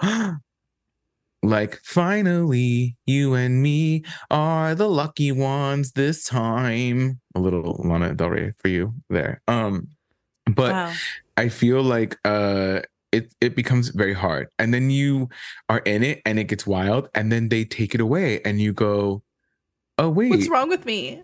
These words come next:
Speaker 1: What's wrong with me? What
Speaker 2: What
Speaker 1: happened? What did I
Speaker 2: happened?"
Speaker 1: do? And then you're constantly, like,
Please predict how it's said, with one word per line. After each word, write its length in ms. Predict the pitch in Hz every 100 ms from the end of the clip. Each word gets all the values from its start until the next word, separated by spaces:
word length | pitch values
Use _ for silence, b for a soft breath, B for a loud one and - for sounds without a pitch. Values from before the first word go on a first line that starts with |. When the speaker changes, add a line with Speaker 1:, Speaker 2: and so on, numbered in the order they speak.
| _
Speaker 1:
What's 260 | 139 165 -
wrong 180 | 185 294
with 120 | 156
me? 120 | 127
What 160 | 117 139
Speaker 2:
What 100 | 262
Speaker 1:
happened? 340 | 240 254 120
What 80 | 135
did 120 | 135
I 60 | 131
Speaker 2:
happened?" 160 | 113 117
Speaker 1:
do? 360 | 185 160 101 -
And 140 | 131
then 160 | 139 139
you're 180 | 139 139
constantly, 720 | - 139 151 - 139 123 113
like, 260 | 110 104